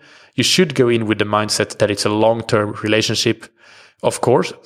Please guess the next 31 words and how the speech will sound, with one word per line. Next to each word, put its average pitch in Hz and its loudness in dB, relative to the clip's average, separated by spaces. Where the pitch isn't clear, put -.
of - -4
course, 196 0
you 139 2
should 123 -2
have 117 0
the 120 -6
option 147 0
of 113 -2
opting 117 -2
out 110 0
if 107 -4
things 107 -6
really 127 2
aren't 110 2
working, 107 -2
like 104 0
your 101 -4
coach 110 -2
isn't - -6
communicating 117 -2
with 120 0
you 113 0
or 110 0
clearly 113 0
just 104 -2
pushing 110 -2
a 98 -4
template 98 -4
program 151 2
on 104 0
you. 101 -2